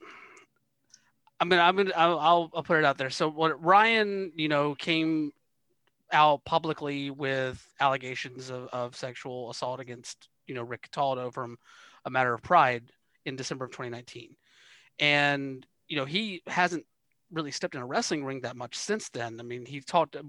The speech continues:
back then he talked about losing, like, his real sense of having a place in pro wrestling for the longest time. And to see him come back on this show and not just,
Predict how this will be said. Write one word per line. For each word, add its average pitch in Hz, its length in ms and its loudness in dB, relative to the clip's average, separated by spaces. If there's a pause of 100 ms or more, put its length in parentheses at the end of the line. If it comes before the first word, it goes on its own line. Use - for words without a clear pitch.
back 160 240 2
then 156 160 0
he 143 80 -10
talked 160 240 0
about 139 280 2
losing, 139 600 -6 (560)
like, 127 160 -6 (160)
his 135 560 -4 (260)
real 143 200 -8
sense 147 340 -2
of 135 60 -2
having 131 240 -2
a 110 40 -16
place 202 360 -2
in 139 100 -6
pro 127 140 -6
wrestling 117 440 -8
for 120 100 -16
the 120 100 -12
longest 120 360 -8
time. 143 380 -2 (800)
And 143 380 0
to 151 100 -6
see 233 320 -2
him 208 380 2
come 175 220 -2
back 185 240 6
on 151 120 2
this 151 160 -4
show 214 340 2
and 156 160 0
not 285 160 0
just, - 260 -4